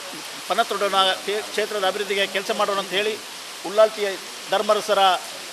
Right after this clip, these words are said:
ಆಶೀರ್ವಾದ ನಮ್ಗೆಲ್ರಿಗೂ ಇರಲಿ ಅಂತ ಹೇಳಿಕೊಂಡು ಈ ಸಂದರ್ಭದಲ್ಲಿ ಇಲ್ಲಿ ಮಾತಾಡಲಿಕ್ಕೆ ಅವಕಾಶ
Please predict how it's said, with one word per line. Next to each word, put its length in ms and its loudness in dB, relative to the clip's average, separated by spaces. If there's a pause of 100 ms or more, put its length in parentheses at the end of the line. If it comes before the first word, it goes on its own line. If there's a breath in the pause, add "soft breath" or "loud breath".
(600)
ಆಶೀರ್ವಾದ 440 6
ನಮ್ಗೆಲ್ರಿಗೂ 600 2
ಇರಲಿ 180 0
ಅಂತ 100 -8
ಹೇಳಿಕೊಂಡು 400 -2
ಈ 80 -2
ಸಂದರ್ಭದಲ್ಲಿ 520 -2
ಇಲ್ಲಿ 400 -6
ಮಾತಾಡಲಿಕ್ಕೆ 500 0
ಅವಕಾಶ 240 0